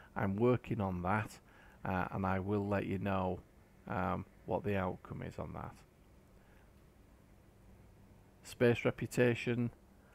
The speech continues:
I'm running Tyler's Duality, Unshaken Resolve, Magnified Firepower, Precision Rank two,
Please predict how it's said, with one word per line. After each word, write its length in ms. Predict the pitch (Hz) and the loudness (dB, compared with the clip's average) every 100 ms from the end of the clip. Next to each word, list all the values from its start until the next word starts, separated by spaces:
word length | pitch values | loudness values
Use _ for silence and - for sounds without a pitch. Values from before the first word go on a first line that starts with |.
| - - - | -20 -14 -4
I'm 200 | 104 101 | -2 -2
running 260 | 98 95 | -2 -2
Tyler's 380 | - 104 98 92 | -2 0 0 -4
Duality, 760 | - 101 117 113 - 127 127 - - - - - - - - - - - - - - - - - - - - | -2 0 2 0 0 0 0 -4 -20 -20 -20 -20 -20 -20 -20 -20 -20 -20 -20 -20 -20 -20 -20 -20 -20 -20 -6
Unshaken 540 | 117 - 113 104 98 | -4 0 0 0 -2
Resolve, 560 | 98 92 104 110 110 117 - - - - - - - - - - - - - - - - - - - - - - - - - | -4 0 4 4 4 0 -8 -20 -20 -20 -20 -20 -20 -20 -20 -20 -20 -20 -20 -20 -20 -20 -20 -20 -20 -20 -20 -20 -20 -16 0
Magnified 580 | 151 139 117 - 92 - | 0 2 -2 0 0 -2
Firepower, 880 | - 110 110 104 - 113 110 110 110 - - - - - - - - - - | 0 2 4 2 0 0 4 4 2 -4 -20 -20 -20 -20 -20 -20 -20 -20 -8
Precision 540 | 120 - 139 - 107 | -4 -2 -2 0 0
Rank 220 | 98 90 - | 0 -2 -6
two, 460 | - - 117 117 120 | -8 -2 0 0 -2